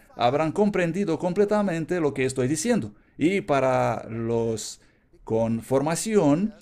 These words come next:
les ruego ser tolerantes para que todos puedan marcharse de aquí con algo en la mente.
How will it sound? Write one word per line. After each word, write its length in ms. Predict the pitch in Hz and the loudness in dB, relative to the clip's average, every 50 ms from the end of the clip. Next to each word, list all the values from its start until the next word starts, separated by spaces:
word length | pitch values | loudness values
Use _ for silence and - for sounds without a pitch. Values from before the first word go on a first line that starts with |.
| _ - - - | _ -20 -8 0
les 220 | 156 170 160 - | 2 2 2 2
ruego 340 | 156 147 151 151 139 156 143 | 2 2 2 2 2 0 -2
ser 220 | - 160 156 156 | 0 0 0 0
tolerantes 880 | 156 - 123 117 113 120 147 202 233 226 202 - 131 139 185 - - _ _ _ _ _ - | 0 -2 -2 0 0 0 0 0 -2 -2 -2 -2 -2 -4 -4 -4 -8 _ _ _ _ _ -6
para 240 | - 202 190 190 190 | -2 0 0 0 4
que 120 | 196 208 | 4 4
todos 300 | 202 262 254 214 180 - | 4 4 2 2 2 0
puedan 300 | - 165 160 165 156 156 | 0 -2 0 0 0 0
marcharse 400 | 147 147 123 - 202 202 196 165 143 | -2 -2 -2 0 -2 -2 0 0 -2
de 60 | 139 | -4
aquí 220 | 123 127 147 135 | -4 -4 -6 -6
con 180 | 127 135 127 127 | -4 -2 -2 0
algo 260 | 127 123 113 113 123 | 0 0 0 -2 -2
en 80 | 127 143 | -2 -2
la 100 | 160 196 | 0 0
mente. 300 | 233 214 127 95 - | -2 -2 -4 -6 -8